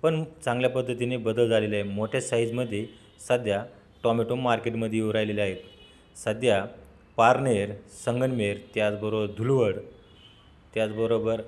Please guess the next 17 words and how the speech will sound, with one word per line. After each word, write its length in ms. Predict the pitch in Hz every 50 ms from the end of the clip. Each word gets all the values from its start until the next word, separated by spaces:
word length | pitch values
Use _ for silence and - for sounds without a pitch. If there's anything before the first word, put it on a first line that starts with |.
| - -
अ, 300 | 104 104 104 104 104 104
सिन्नर 380 | - - - 120 120 123 123 117
भागातील 440 | 110 113 120 110 120 117 - 123 117 - -
अनेक 200 | 147 135 147 139
गावं 340 | 123 123 110 101 101 101 110 110 - - - - - - - - - - - - -
या 140 | 110 123 127
मार्केटमध्ये 560 | 127 123 120 120 - 131 120 127 123 120 120
आपले 220 | 107 101 - 120
टोमॅटो 440 | 113 117 113 110 110 110 107 120 131 135 - 196
आणत 280 | 107 117 123 120 - 107
आहेत. 160 | 95 85 82 - - - - - - - - - - - - - - - - - - -
तर 80 | 95
सध्या 460 | 92 - - 120 123 131 147 135 135
ही 220 | 139 - 117 110 113
टोमॅटो 500 | - 131 135 143 139 117 107 110 120 131 127 - - -
पावसाळ्या 360 | 101 107 107 - 127 123 127
व्हरायट्या 540 | 120 117 120 127 135 135 131 131 123 123